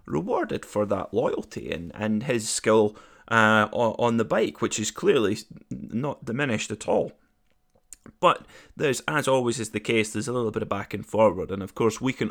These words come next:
only speculate what's going on behind closed doors. But reportedly, it is a little bit of a stalemate right now. But a result like that,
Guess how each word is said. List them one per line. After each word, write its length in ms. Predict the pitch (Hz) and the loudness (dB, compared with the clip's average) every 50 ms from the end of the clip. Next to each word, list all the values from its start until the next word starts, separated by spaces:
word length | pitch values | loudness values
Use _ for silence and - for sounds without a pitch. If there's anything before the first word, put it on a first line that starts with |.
| - - - | -4 -4 -4
only 260 | 156 156 139 120 120 | -2 -2 -2 -2 -4
speculate 680 | - - - 165 175 - - - 95 87 98 95 - - - - - - _ _ | -4 -6 -6 -8 -8 -8 -8 -6 -4 -2 -2 -2 -4 -8 -20 -20 -20 -20 _ _
what's 260 | - 113 107 - - | -4 -4 -4 -4 -4
going 300 | - - - 107 107 101 | -8 -6 -4 -2 -2 0
on 260 | 98 98 104 104 98 - - | 0 0 0 0 -2 -4 -6
behind 460 | - 113 101 143 107 107 98 101 104 | -10 -10 -6 -4 -4 -2 -2 -4 -6
closed 340 | - - 104 104 98 - - | -8 -6 -6 -6 -6 -6 -8
doors. 280 | - 110 104 92 92 - - | -8 -6 -6 -6 -10 -12 -10
But 160 | - - - | -10 -8 -8
reportedly, 720 | 101 - - 202 285 - - - - 85 101 104 101 101 - - - _ _ - | -4 0 4 4 4 4 0 -4 -2 -2 -2 -2 -2 -4 -8 -20 -20 _ _ -8
it 120 | - 127 107 | -6 -2 -2
is 160 | 107 104 113 | 0 0 0
a 60 | 104 | 2
little 240 | 107 113 120 107 98 | 4 4 4 4 2
bit 200 | - 104 101 - | -2 -2 -2 -2
of 100 | - - | -2 -6
a 40 | 95 | -6
stalemate 560 | - - - 110 110 110 92 107 104 - - - | -6 -4 -2 0 0 0 0 0 -2 -4 -2 -2
right 220 | 104 95 80 - | -2 -2 -2 -2
now. 220 | - 101 98 73 90 - - - - - | 0 0 0 0 0 -4 -8 -16 -10 -6
But 140 | - 123 107 | -2 2 4
a 60 | 107 | 4
result 360 | 107 107 110 - 123 151 156 - | 4 4 4 6 4 4 4 4
like 320 | 123 120 120 - 92 127 | 2 0 0 0 0 2
that, 400 | 175 214 190 120 131 151 - | 4 6 6 6 6 4 0